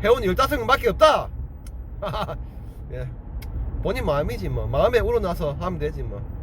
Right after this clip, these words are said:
한 달에 삼천구백구십 원밖에 안 하는데. 예, 일단은, 와, 배고픈데, 어, 참고, 어, 다이렉트로 가겠습니다.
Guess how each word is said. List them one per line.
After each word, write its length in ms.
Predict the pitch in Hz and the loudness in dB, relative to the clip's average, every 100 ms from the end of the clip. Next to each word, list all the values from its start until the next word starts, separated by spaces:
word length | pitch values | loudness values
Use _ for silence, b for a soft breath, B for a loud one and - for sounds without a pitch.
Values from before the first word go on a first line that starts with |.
| - - | -6 -2
한 120 | 220 | 0
달에 160 | 196 - | 0 0
삼천구백구십 760 | 160 170 175 190 190 185 175 | -2 -2 -2 -2 -2 -2 -4
원밖에 280 | 147 151 151 | -2 -2 0
안 100 | 110 | 0
하는데. 360 | 120 131 120 107 - - - - B B B B B 151 | 0 0 -2 -4 -2 -2 0 -2 B B B B B -2
예, 60 | |
일단은, 400 | 196 214 226 196 | 0 2 2 2
와, 280 | 143 160 170 | 2 4 4
배고픈데, 680 | 220 220 - 240 170 151 143 | 4 0 0 -2 0 0 -2
어, 220 | 143 135 131 | -6 -6 -4
참고, 400 | 220 226 220 196 - - - - - | -4 0 0 0 -4 -8 -6 -6 -6
어, 160 | - 127 | -4 -2
다이렉트로 380 | 139 175 220 190 | 0 2 2 0
가겠습니다. 560 | 139 143 143 139 131 | 0 0 -4 -4 -4